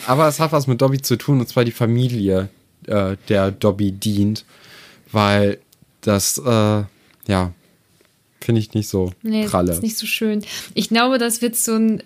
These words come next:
Speaker 2: das, das wird sich jetzt durchziehen. Ich nehme immer die offensichtlichen und du hast dann immer noch irgendwo die versteckten irgendwie, eben mit der Familie von Dobby. Das, äh, ich glaube, das wird so weitergehen.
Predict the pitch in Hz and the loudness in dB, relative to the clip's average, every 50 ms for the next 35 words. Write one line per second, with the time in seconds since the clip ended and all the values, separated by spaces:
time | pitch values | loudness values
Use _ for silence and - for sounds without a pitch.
0 | _ - 220 202 175 - - 214 220 196 202 233 233 233 233 220 208 220 208 - | _ -6 -4 -4 -4 -4 -2 -2 -2 0 0 0 0 0 0 0 0 0 0 -2
1 | - - 220 220 226 226 - - 190 185 180 190 185 - 220 220 214 202 208 208 | -2 0 2 2 2 0 -2 0 0 2 2 2 0 0 2 2 2 2 2 2
2 | 208 190 208 - 202 202 - 208 175 196 214 208 - 254 269 269 269 294 302 349 | 0 0 -2 -2 -2 0 2 2 2 2 0 -2 -2 -2 0 0 0 0 0 -2
3 | 359 - - - - - - - - - - - - - 214 214 220 233 240 240 | -4 -8 -14 -20 -20 -20 -20 -20 -20 -20 -20 -10 -2 0 2 2 2 2 0 -2
4 | 220 - - 202 220 226 220 - 233 226 220 220 - 226 226 220 214 214 214 220 | -2 -2 -2 -2 -2 -2 0 0 0 2 2 2 0 0 0 0 0 0 -2 -2
5 | 226 - 220 220 220 220 226 226 196 214 214 - 214 185 - - 233 226 226 - | -2 0 0 2 2 2 0 0 -2 -4 -4 -4 -4 -4 -2 -2 -4 -4 -6 -6
6 | 208 185 180 185 196 202 202 208 196 196 196 202 - - 233 233 247 233 220 220 | -6 -4 -2 0 0 0 0 0 0 0 0 0 0 0 2 2 2 2 0 0
7 | 208 220 - - 208 208 214 226 240 240 226 226 233 226 226 226 226 - - 220 | -2 -2 0 0 0 2 2 2 2 2 0 0 0 0 -2 -2 -4 -4 -2 -2
8 | 214 202 214 214 208 220 220 220 226 233 226 - _ _ 220 208 202 196 - - | 0 0 0 0 0 0 0 0 0 -2 -4 -8 _ _ -10 -8 -8 -6 -6 -6
9 | - - 202 202 196 190 - 190 185 - 202 202 208 208 196 202 196 - - 202 | -6 -6 -6 -6 -4 -6 -6 -8 -8 -6 -4 -4 -4 -4 -6 -6 -8 -8 -10 -10
10 | 185 - 202 196 196 196 190 196 185 175 165 170 160 170 208 208 | -8 -8 -4 -4 -2 -2 -2 -2 -2 -2 -2 -2 0 0 0 0